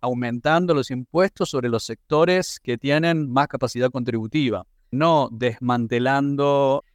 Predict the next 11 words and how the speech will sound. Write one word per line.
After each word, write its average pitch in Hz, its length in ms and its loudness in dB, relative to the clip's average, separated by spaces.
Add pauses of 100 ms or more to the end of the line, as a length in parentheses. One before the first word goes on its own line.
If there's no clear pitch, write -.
organismos 131 540 0
del 120 100 0
Estado 143 340 2
que 120 100 -4
prestan 117 280 -6
servicios 123 380 -4
a 120 60 -2
la 113 80 2
población 117 540 -2
más 117 160 0
vulnerada. 113 560 -4